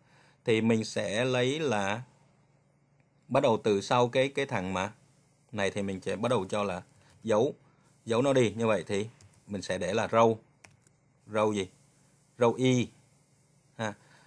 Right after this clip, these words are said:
Cách ra cái and, and gì? And các bạn đánh dấu cách ha. Đánh dấu hai nháy, dấu hai chấm như này.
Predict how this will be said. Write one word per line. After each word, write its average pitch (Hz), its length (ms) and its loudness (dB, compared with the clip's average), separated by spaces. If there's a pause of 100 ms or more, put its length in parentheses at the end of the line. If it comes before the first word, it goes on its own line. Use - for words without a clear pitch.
(180)
Cách 147 200 0
ra 123 200 0
cái 120 280 -2
and, 107 320 -2 (1000)
and 101 280 -4
gì? 101 180 -2
And 104 240 -6
các 127 60 -2
bạn 110 120 -2
đánh 113 120 -2
dấu 131 120 -2
cách 151 180 -4
ha. 120 140 -4 (720)
Đánh 117 140 0
dấu 131 160 6
hai 135 160 4
nháy, 117 320 2 (600)
dấu 120 220 2
hai 127 160 4
chấm 123 320 2 (420)
như 117 120 0
này. 107 220 0